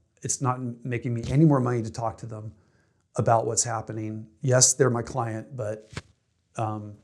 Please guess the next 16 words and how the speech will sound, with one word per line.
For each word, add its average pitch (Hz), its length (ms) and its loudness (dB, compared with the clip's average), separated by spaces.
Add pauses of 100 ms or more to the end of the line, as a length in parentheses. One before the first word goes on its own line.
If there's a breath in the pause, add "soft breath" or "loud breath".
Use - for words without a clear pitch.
(500)
what, 117 260 0
you 131 100 -8
know, 113 60 -4
what 127 200 2
is 113 120 -4
there 117 140 -6
to 110 140 -10
do 113 240 -6
at 110 80 -12
this 113 160 -6
point?" - 320 -14 (600 soft breath)
And 196 280 6
the 151 80 6
reality 107 500 -2
too 104 280 -8
is, 110 400 -8